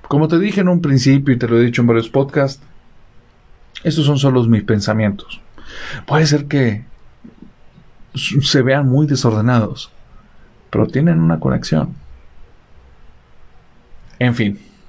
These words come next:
espero que te haya gustado el capítulo de hoy. Te mando un fuerte abrazo. Y créeme, aún en, aún en la zona más oscura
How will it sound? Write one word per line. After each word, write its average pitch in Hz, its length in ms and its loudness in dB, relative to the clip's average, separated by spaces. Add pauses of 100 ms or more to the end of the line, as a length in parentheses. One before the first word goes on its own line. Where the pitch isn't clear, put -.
(320)
espero 165 300 -2
que 143 80 -4
te 143 100 0
haya 139 100 0
gustado 123 280 0
el 117 80 0
capítulo 107 380 0
de 104 80 4
hoy. 120 200 0 (320)
Te 123 100 0
mando 147 300 0
un 143 100 0
fuerte 127 300 0
abrazo. 113 460 -2 (680)
Y 175 120 0
créeme, 165 420 0 (880)
aún 139 320 2
en, 147 440 2
aún 143 340 2
en 170 100 2
la 139 80 0
zona 147 220 0
más 139 180 0
oscura 127 540 0